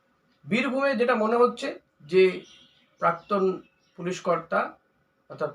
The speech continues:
প্রাক্তন আইপিএস দেবাশিস ধর, তাকেই প্রার্থী করা হতে পারে। আসানসোলে হয় জিতেন তিওয়ারি, নয়তো এস এস আলুওয়ালিয়াকে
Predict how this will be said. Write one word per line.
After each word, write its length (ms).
প্রাক্তন 300
আইপিএস 380
দেবাশিস 580
ধর, 160
তাকেই 320
প্রার্থী 360
করা 200
হতে 220
পারে। 140
আসানসোলে 600
হয় 240
জিতেন 300
তিওয়ারি, 360
নয়তো 440
এস 160
এস 60
আলুওয়ালিয়াকে 560